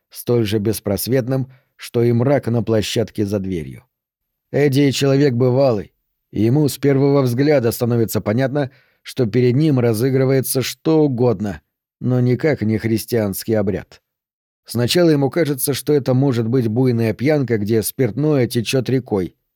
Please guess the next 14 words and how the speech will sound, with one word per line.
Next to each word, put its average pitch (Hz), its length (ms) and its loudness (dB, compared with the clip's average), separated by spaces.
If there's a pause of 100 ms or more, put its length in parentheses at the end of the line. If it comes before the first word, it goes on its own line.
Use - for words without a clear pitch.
(100)
или 120 220 2
вечеринка 143 580 2
для 107 180 0
сбора 120 340 0
средств 143 420 -2
нуждающимся 127 920 0
арендаторам. 104 680 -2 (520)
Но 120 260 -4
нет, 120 520 -2
не 95 240 -4
похоже 123 640 0
ни 120 180 0
на 110 180 0
то, 131 300 -2